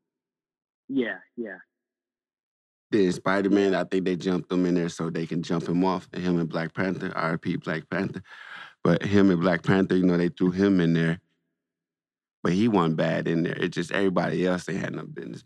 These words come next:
Speaker 2: being in there. Iron Man and all them people.
Speaker 1: Yeah. Um, I don't know, man. Maybe Spider-Man is, maybe he has to kinda grow up. Maybe he, he just has to stop acting so dorky,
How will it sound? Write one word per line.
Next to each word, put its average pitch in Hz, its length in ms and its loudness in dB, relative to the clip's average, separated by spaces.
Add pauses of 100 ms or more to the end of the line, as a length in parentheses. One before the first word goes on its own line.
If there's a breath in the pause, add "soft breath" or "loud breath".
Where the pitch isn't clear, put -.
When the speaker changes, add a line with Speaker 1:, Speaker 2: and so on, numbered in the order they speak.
Speaker 2:
being 80 200 -8
in 78 140 -14
there. 80 80 -16 (100)
Iron 85 420 0
Man 82 380 2
and 80 120 0
all 85 120 2
them 80 260 2
people. - 240 -6 (1700)
Speaker 1:
Yeah. 110 260 -8 (1000 soft breath)
Um, 135 480 2 (1700)
I 220 140 0
don't 226 160 -2
know, 220 180 0
man. 160 280 0
Maybe 208 440 0
Spider-Man 180 540 2
is, 139 140 -4 (180)
maybe 202 320 0
he 190 160 -2
has 185 300 0
to - 80 -2
kinda 165 260 0
grow 127 400 0
up. 123 220 0
Maybe 165 260 -2
he, 165 280 4
he 156 120 -6
just 147 240 -2
has 160 180 2
to 127 120 -10
stop 135 280 2
acting 127 400 -2
so 113 220 -6 (1000 loud breath)
dorky, 127 440 -4